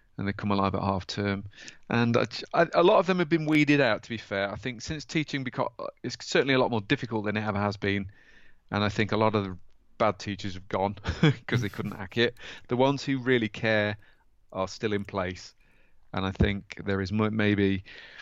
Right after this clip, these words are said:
uh, if you can find your calling, then if teaching isn't your calling, then please go and do something else, basically.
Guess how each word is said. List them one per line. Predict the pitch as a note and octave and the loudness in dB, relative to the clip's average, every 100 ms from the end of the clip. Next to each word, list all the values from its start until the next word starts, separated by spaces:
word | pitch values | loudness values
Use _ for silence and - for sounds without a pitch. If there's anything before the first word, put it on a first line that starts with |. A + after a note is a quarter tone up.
| - - _ _ | -20 -20 _ _
uh, | D#3+ E3+ | 0 4
if | F#3+ - | 4 4
you | |
can | F3+ | 2
find | D#3 F3+ C3+ | 4 4 4
your | A2+ | 0
calling, | A#2+ A2 G#2 G#2 | 2 2 2 0
then | G#2+ G#2 G#2 _ | 0 0 -4 _
if | - D#3 | -2 0
teaching | A3+ G#3+ F#3 | 2 2 2
isn't | E3 C#3 | 0 0
your | A#2+ | 0
calling, | D#3 C#3 G2+ G2 G2+ G#2 | 4 4 4 0 -2 -2
then | A2+ | -2
please | A2+ B2+ G#2+ | 0 -2 0
go | A2 | -2
and | |
do | G2+ | -2
something | F#2+ G2 G2+ | -6 -6 -2
else, | F#2 F2+ - | -2 -4 -6
basically. | - F#2 F#2+ F2 G2 | -4 -2 -4 -4 -4